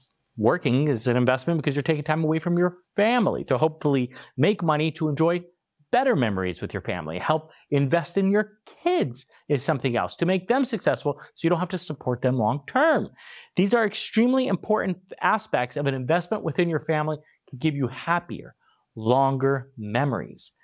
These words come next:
These are the things where some people care about legacy planning because of that. My point is this, everything in life have an opportunity cost. I one time had a couple sitting across the table from me making hundreds of thousands of dollars a year. And they said, "I wanna retire with ten million dollars."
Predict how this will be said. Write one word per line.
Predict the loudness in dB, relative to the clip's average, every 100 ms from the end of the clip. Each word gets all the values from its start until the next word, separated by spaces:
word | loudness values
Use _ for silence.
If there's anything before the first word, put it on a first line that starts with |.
| _ _ _
These | 0 2 2
are | 2 0
the |
things | 0 0 0 2
where | 0
some | 2 0
people | 0 0 0 -2 _
care | 0 2 2
about | 0 -2 0
legacy | 0 0 0 -2 -6
planning | -4 -4 -6 -12 -6
because | -6 -2 0 0 -2
of | -6
that. | -10 -14 _ -20 -20 -20 -4
My | 0 0
point | 0 0 2
is | 0 2
this, | 0 0 -10 _
everything | 0 2 2 2 0
in | 0
life | 0 0 0
have | -2
an | 0 -2
opportunity | -2 -2 -4 -2 -2 0
cost. | 0 0 -2 -10 _ _ _ 0
I |
one | 0
time | 2 2
had | 0
a |
couple | 0 -2 -2
sitting | -4 -4
across | -2 0 0
the | 0
table | -4 -4 -4
from | -2
me | 0
making | 0 0 0
hundreds | 0 0 0
of | 0
thousands | 0 0 0
of | 0
dollars | 0 0
a | -4
year. | 0 2 2
And | 2
they | -2 0
said, | 0 2
"I | 2
wanna | 4 2
retire | 2 0 0
with | -2 -2
ten | 0
million | 2 0 0
dollars." | 0 0 -2